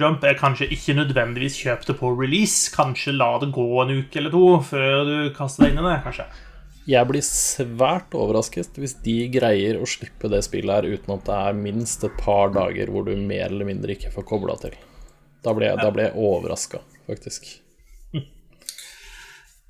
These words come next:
Speaker 1: Det er ofte lurt å ha litt is i magen, altså.
Speaker 2: Ja.
Speaker 1: Har du spilt noe annet enn Marvel's Avengers i det siste?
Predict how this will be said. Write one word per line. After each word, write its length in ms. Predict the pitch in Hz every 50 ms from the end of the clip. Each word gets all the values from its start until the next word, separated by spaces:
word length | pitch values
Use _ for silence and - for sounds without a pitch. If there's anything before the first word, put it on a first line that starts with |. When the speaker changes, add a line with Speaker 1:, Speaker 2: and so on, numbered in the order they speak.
| - - 147
Speaker 1:
Det 80 | 139 143
er 480 | 143 139 139 131 127 135 135 139 135 -
ofte 300 | 160 - - - 247 190
lurt 240 | 165 160 - -
å 60 | 139 143
ha 40 | 135 131
litt 160 | 135 135 -
is 160 | 139 139 -
i 60 | 131 131
magen, 320 | 143 147 151 139 - -
altså. 320 | - 143 131 - - - - - - _ - - - -
Speaker 2:
Ja. 140 | - - - - - - _ _ _ _ _ - - - - - - - _ _ _ _ _ _ _ _ _ _ _ - _ _ _ _ _ - -
Speaker 1:
Har 360 | - 156 147 156 175 185 196 185 156
du 80 | 165 165 190 196
spilt 220 | - - 160 - -
noe 160 | 220 233 185
annet 320 | - 311 294 - - - - - - 208 -
enn 220 | 196 190 190 185 190 190
Marvel's 560 | 175 175 151 165 185 196 214 202 196 175 - -
Avengers 440 | 185 196 185 202 - 202 185 - - - - - - - -
i 60 | - 165
det 60 | 170 165
siste? 240 | 170 165 - 240